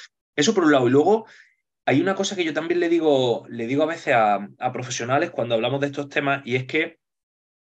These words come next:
eh, existen muchísimos profesionales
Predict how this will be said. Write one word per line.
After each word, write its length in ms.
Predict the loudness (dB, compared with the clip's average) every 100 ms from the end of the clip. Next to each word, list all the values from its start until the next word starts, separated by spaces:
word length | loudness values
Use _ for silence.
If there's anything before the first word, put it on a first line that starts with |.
| -4
eh, 420 | 2 4 2 0
existen 560 | -4 -2 -4 -4 -6 -6
muchísimos 600 | -2 -2 0 -2 -2 -4 -6 _
profesionales 800 | -2 -2 -2 -4 0 0 0